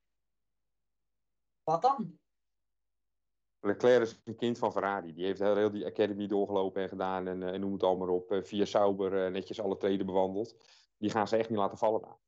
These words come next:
Speaker 2: Dus, eh, eh, voor Leclerc is het eigenlijk alleen maar een hele grote kans. Want ik moet namelijk nog maar zien of, eh, Lewis Hamilton Leclerc, eh, zomaar gaat verslaan. Zeker als hij daar in het Italiaanse wespennest terecht gaat komen waar, eh, waar Leclerc al aan gewend is.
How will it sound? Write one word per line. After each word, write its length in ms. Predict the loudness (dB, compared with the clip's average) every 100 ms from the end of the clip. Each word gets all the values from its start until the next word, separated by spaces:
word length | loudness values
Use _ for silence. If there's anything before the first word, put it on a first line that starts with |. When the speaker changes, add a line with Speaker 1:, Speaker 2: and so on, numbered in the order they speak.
| _ _ _ -8
Speaker 2:
Dus, 280 | -8 -6
eh, 420 | -6 -4 -2 -2 -2
eh, 60 |
voor 160 | 2 2
Leclerc 320 | 4 4 4
is 60 | 2
het 100 | 0
eigenlijk 300 | 0 2 2
alleen 140 | 0
maar 100 | 0
een 60 | -2
hele 140 | -2
grote 240 | 0 -2 -2
kans. 320 | -2 -2 -4
Want 140 | -12 -10
ik 80 |
moet 120 | -8 -4
namelijk 300 | -4 -4 -6
nog 80 |
maar 100 | -6
zien 200 | -4 -4
of, 260 | -4 -6 -4
eh, 140 | -2
Lewis 200 | 0 0
Hamilton 360 | 0 -2 -2 0
Leclerc, 420 | 0 0 0 0
eh, 220 | 2 2
zomaar 280 | 2 2 2
gaat 120 | -2
verslaan. 520 | -6 -4 -2 -2 -6 _ _ _
Zeker 340 | -2 2 2 2
als 140 | 0
hij 80 | 2
daar 160 | 2
in 80 | 2
het 100 | -2
Italiaanse 460 | -2 -2 0 0 2
wespennest 440 | 0 0 -6 -6
terecht 180 | -6 -8
gaat 120 | -6
komen 300 | -4 -2 -2
waar, 320 | -2 0 0
eh, 60 | 2
waar 140 | 2
Leclerc 320 | 2 2 2 2
al 120 | 0
aan 100 | 0
gewend 280 | 0 0 -2
is. 200 | -12